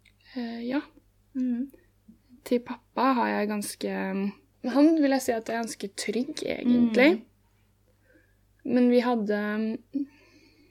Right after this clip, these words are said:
Speaker 1: jeg har hatt unnvikende til han før.
Speaker 2: Mm.
Speaker 1: Fordi jeg trodde han,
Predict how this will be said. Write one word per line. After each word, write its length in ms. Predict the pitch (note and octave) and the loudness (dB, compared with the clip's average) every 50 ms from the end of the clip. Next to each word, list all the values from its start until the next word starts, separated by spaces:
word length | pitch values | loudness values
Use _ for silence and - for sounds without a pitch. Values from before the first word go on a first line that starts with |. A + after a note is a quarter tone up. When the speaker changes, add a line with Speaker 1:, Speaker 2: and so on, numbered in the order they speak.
| _ _ _ _ _ _ _ _ - C#4 - - | _ _ _ _ _ _ _ _ -18 -14 -6 -2
Speaker 1:
jeg 160 | A#3+ A#3+ A#3 | 0 0 0
har 220 | A3+ A#3 A#3 B3 | 2 2 4 4
hatt 260 | B3+ A#3+ A3+ A#3 - - - | 4 4 2 0 -2 -4 0
unnvikende 580 | - G#3 G#3 G3 G3+ G3+ - - - G3 F#3+ G3 | 0 2 2 2 0 -2 -4 -4 -4 -4 -4 -4
til 100 | - G3 | -4 -4
han 140 | G3 G3 G3+ - | -4 -4 -6 -6
før. 380 | - - G3+ G#3+ C4+ E4 F#4 - - _ _ _ | -4 0 2 4 4 4 2 0 -6 _ _ _
Speaker 2:
Mm. 320 | A#3+ A3+ A3 G#3+ G#3+ G#3+ A3 A3+ _ _ _ _ _ _ _ _ _ _ _ _ _ - | -10 -8 -6 -6 -6 -6 -8 -10 _ _ _ _ _ _ _ _ _ _ _ _ _ -12
Speaker 1:
Fordi 240 | - - G#3 G3+ G3+ | -6 -2 -2 0 0
jeg 200 | G3 F#3+ F#3+ G3 - | -2 -4 -6 -6 -4
trodde 320 | - A3 G#3 F#3+ G3+ G3+ | -2 -2 -2 -2 -2 -4
han, 540 | G3 G3 G3 F#3+ F#3+ F#3+ F#3+ F#3 F#3+ G#3+ A#3+ | -4 -4 -4 -4 -4 -4 -6 -6 -8 -8 -10